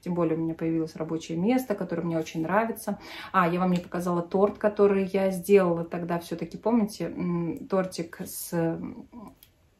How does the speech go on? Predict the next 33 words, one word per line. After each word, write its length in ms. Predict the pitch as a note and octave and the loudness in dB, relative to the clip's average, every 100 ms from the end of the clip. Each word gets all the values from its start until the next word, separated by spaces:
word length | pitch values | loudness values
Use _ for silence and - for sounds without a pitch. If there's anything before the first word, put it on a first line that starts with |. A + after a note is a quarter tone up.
| _ _ _ - - | _ _ _ -20 -12
с 80 | - | -2
синим 280 | G3+ F#3+ F#3 | 4 4 4
трактором, 480 | E3 D#3 - D#3+ D#3+ | 2 0 -2 -8 -6
думаю, 200 | D#3+ - | -8 -6
как 200 | D#3 D#3+ | -6 -4
же 80 | |
он 120 | D#3+ E3 | -2 0
называется, 580 | D#3+ F3 D3+ - - - - - | 0 -2 -2 -4 -12 -18 -20 -20
с 80 | - | -10
синим 260 | - F#3 F3+ | -4 -2 -2
трактором. 580 | - D3+ - - D#3+ - _ _ - | -4 -6 -6 -10 -10 -14 _ _ 4
Тортик 500 | A3 G3 F#3+ E3 - | 4 4 0 -2 -4
очень 260 | F3 E3 | -6 -6
понравился 640 | D#3+ D#3 F#3 A#3+ B3+ - F#3 | -4 0 2 2 2 -2 -4
и 220 | - E3+ | 0 -2
родителям, 680 | D#3+ E3+ B3 - G3+ G3 F#3+ | 0 0 -2 0 0 2 2
и 280 | F3+ F3+ | 2 2
имениннику. 840 | E3 D#3+ E3+ A#3 A#3 G#3+ - G3+ - - - | 2 0 2 4 4 2 0 0 -2 -14 -4
И 160 | G#3+ A3 | 2 6
этот 240 | G#3 F#3+ | 6 6
канал 300 | F#3 F3 E3+ | 4 6 6
я 100 | E3+ | 6
также 300 | E3+ F3+ F3 | 4 2 2
не 60 | E3+ | 0
собиралась 520 | - F3 E3+ E3 E3 | 0 2 4 2 0
в-, 180 | E3 F3 | -4 -4
забрасывать. 760 | E3 F3 G#3+ D4+ - F#3+ F#3 | 0 4 4 4 0 -4 -2
Вы 200 | F3 E3 | -2 -2
сами 280 | F3 F3+ E3 | 0 2 2
видели, 320 | E3 B3 G#3 | 2 0 0
что 240 | F3 - E3 | -4 -6 -6
влоги, 440 | E3+ E3+ E3 D#3 - | -2 -2 0 -2 -4
м, 240 | - - | -10 -12